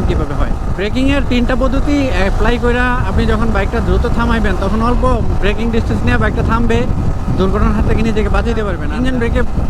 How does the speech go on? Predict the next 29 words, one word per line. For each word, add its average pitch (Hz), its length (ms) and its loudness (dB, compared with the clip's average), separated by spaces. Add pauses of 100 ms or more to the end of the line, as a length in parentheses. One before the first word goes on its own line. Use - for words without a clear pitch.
(140)
বাইক 175 160 0 (140)
থামাইলে 226 420 0
যে 254 120 -4 (540)
আপনি 202 200 0
যে 214 180 2
দূরত্ব 226 320 0
একশো 208 300 0
গতি, 233 280 0
একশো - 200 0
কিলোমিটার 233 320 0
গতিতে 233 380 -2
যদি 226 120 0
একশো 214 240 0
মিটার 233 200 0
মধ্যে 240 160 0
বাইকটা 220 220 0
থামাইতে 208 320 0
পারেন, 170 220 0 (580)
আপনি 190 160 0
যদি 208 160 0
ক্লাচ 202 320 0
ধরে 254 140 0
বাইকটা 233 240 0
থামান, 214 380 -2
সেক্ষেত্রে 208 320 0
আপনার 214 340 0
ডিস্টেন্স 196 360 0
আরও 208 140 0
দশ 214 160 0